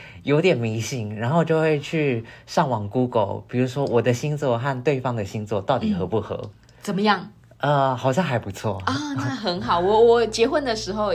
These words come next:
Speaker 2: 那个算命师也是有做合盘的。
Speaker 1: 嗯。
Speaker 2: 据说就是还可以。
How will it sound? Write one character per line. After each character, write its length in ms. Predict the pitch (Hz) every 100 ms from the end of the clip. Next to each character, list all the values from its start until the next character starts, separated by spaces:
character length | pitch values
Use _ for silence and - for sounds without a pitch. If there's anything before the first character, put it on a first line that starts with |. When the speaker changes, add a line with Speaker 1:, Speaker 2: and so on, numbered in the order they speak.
| 165
Speaker 2:
那 80 | 220
个 100 | 190
算 160 | 220
命 180 | 202 196
师 160 | 202 196
也 140 | 151
是 80 | 160
有 100 | 160
做 160 | 160 156
合 300 | - 131 131
盘 260 | - 95
的。 200 | - - - 135
Speaker 1:
嗯。 220 | 143 98
Speaker 2:
据 100 | 95
说 160 | 226 214
就 120 | 180
是 80 | 180
还 180 | 170 170
可 220 | - 139
以。 120 | 156